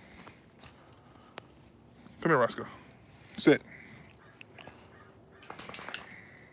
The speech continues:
You're not getting on the sofa. Come here. You're not getting on the sofa. Sit down. He thinks that, the other day I, um, okay, I just lost, uh, I just lost all you guys.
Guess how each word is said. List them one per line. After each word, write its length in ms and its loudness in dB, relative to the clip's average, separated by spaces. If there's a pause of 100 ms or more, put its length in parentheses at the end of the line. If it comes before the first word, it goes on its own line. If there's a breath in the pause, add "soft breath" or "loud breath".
(260 loud breath)
You're 140 2
not 160 12
getting 220 12
on 80 10
the 60 6
sofa. 320 8
Come 200 12
here. 220 12 (1400 loud breath)
You're 80 6
not 160 12
getting 240 10
on 80 8
the 60 2
sofa. 320 2
Sit 160 10
down. 200 10 (1600 soft breath)
He 120 0
thinks 300 4
that, 300 6
the 80 8
other 140 12
day 340 12
I, 280 12
um, 360 8 (760 loud breath)
okay, 180 2
I 60 6
just 220 0
lost, 340 4
uh, 80 -4 (340 loud breath)
I 120 -4
just 160 -4
lost 280 -2
all 160 0
you 80 -4
guys. 400 -6